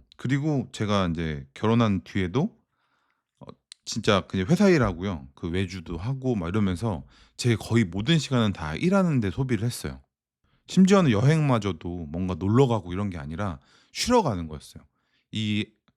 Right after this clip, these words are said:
뭔가 일주일이라는 시간 동안, 그러니까 재충전하는 시간. 그래서 휴양지밖에 안 갔어요, 여행도. 뭔가 어디 돌아다니면서 이런 새로운 경험도 하고 이렇게 즐거운 시간을 보내는 그런 게 아니라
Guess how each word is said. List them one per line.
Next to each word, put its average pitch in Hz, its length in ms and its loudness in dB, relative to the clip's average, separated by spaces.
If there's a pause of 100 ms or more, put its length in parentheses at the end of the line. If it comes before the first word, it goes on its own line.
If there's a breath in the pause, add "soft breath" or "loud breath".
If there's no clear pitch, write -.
(120)
뭔가 92 220 -4
일주일이라는 147 640 0
시간 123 420 -2
동안, 90 400 -4 (680)
그러니까 - 200 -4
재충전하는 139 640 2
시간. 73 400 -12
그래서 131 480 0 (300 soft breath)
휴양지밖에 220 520 4
안 78 140 -6
갔어요, 73 340 -10
여행도. 73 380 -8 (180)
뭔가 87 340 -4 (260 soft breath)
어디 98 140 -2
돌아다니면서 104 800 0
이런 87 140 -6
새로운 135 260 -4
경험도 92 400 -4
하고 92 200 -6
이렇게 85 180 -12
즐거운 104 440 -2
시간을 120 260 -4
보내는 95 340 -4
그런 98 200 -6
게 98 60 -6
아니라 78 440 -6